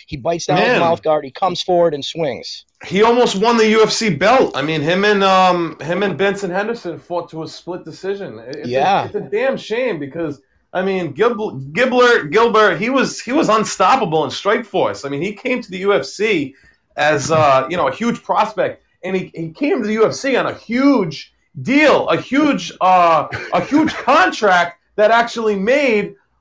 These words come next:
Speaker 2: uh, Nate Diaz, uh, renegotiate his whole fucking lifestyle. I mean, Nate fucking, Nate was pissed that his best friend, um, Gil-, Gilbert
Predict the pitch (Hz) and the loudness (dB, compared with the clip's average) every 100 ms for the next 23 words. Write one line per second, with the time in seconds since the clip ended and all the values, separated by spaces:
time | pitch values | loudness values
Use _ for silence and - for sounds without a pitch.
0 | - 190 190 - 160 254 254 165 285 285 | 0 4 4 4 0 0 0 -2 2 4
1 | 214 196 190 160 - _ _ _ 190 190 | 6 6 4 -2 -14 _ _ _ 2 4
2 | 180 175 262 269 170 240 302 - 190 196 | 4 0 0 0 2 2 2 0 2 2
3 | 190 - - 214 208 - 247 233 - 240 | 2 -2 0 2 2 4 4 4 0 -2
4 | - 185 202 302 - - 151 123 104 104 | 0 -2 2 2 0 0 4 4 2 -2
5 | - _ - 202 214 196 185 226 285 247 | -12 _ -2 2 4 4 4 4 4 2
6 | - - 220 - 214 196 190 185 262 285 | -4 -4 -2 2 0 0 -6 -2 0 2
7 | 180 - - 226 294 - 202 185 190 143 | 0 -2 -2 0 0 -2 -6 -2 -2 -4
8 | 202 233 - - 208 285 240 165 160 - | -2 -2 -2 -6 0 2 2 -2 -10 -16
9 | _ _ _ 180 175 170 156 147 139 135 | _ _ _ 2 4 4 2 -4 -14 -20
10 | _ 226 277 165 180 320 202 196 175 170 | _ 0 0 0 2 2 2 2 2 -2